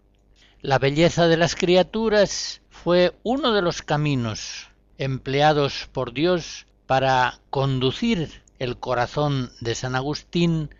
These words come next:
a la fe y al enamoramiento de Dios. Así llegamos a ese capítulo diez de las Confesiones, donde el santo doctor escribe:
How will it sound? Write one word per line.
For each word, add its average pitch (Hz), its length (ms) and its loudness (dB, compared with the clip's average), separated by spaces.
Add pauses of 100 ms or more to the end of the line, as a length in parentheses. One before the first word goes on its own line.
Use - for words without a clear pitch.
(380)
a 147 120 0
la 147 160 2
fe 180 420 2 (380)
y 127 180 -2
al 123 160 2
enamoramiento 123 1000 0
de 107 120 -4
Dios. 107 580 -6 (1300)
Así 139 280 -2
llegamos 165 760 0 (240)
a 135 260 0
ese 151 320 -2
capítulo 139 560 -4
diez 143 460 0
de 123 220 -6
las 123 200 -4
Confesiones, 151 1000 -4 (480)
donde 131 720 -2
el 135 280 -4
santo 147 720 -2
doctor 127 800 -4 (180)
escribe: 147 800 0